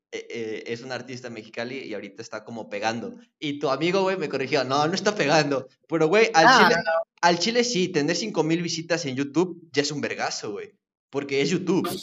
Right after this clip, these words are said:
Speaker 2: Para, para un morro como que va iniciando, sí, pero para r-, pegar, pegar, no. O sea, pegar, pegar ya millón. El millón es ya estar pegando, más o menos. Entonces,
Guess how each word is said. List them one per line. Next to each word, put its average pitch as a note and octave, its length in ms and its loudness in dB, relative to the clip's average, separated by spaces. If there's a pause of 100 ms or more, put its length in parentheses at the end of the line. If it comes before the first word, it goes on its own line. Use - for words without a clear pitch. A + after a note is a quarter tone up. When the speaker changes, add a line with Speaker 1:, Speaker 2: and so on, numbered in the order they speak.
(920)
Speaker 2:
Para, G#3+ 460 10
para G#3+ 600 10
un C#4 160 4
morro E4 240 6
como A3+ 420 6
que G3+ 60 0
va G3+ 80 4
iniciando, D4 360 2
sí, C#4 200 4
pero G#3+ 440 8
para F#3 280 10
r-, F3 580 0
pegar, G3+ 320 10
pegar, B3+ 320 6
no. D#3 300 2 (180)
O F3 80 -6
sea, D#3+ 420 6
pegar, E3+ 240 2
pegar A#3 280 6
ya A#3 480 10 (280)
millón. E3+ 440 8 (180)
El C#3+ 140 -2
millón F3 240 6
es G#3 100 4
ya G#3 80 2
estar G3 260 4
pegando, D#3+ 520 6
más C#3+ 180 -2
o D#3+ 40 0
menos. C#3 420 -6 (260)
Entonces, E3 380 4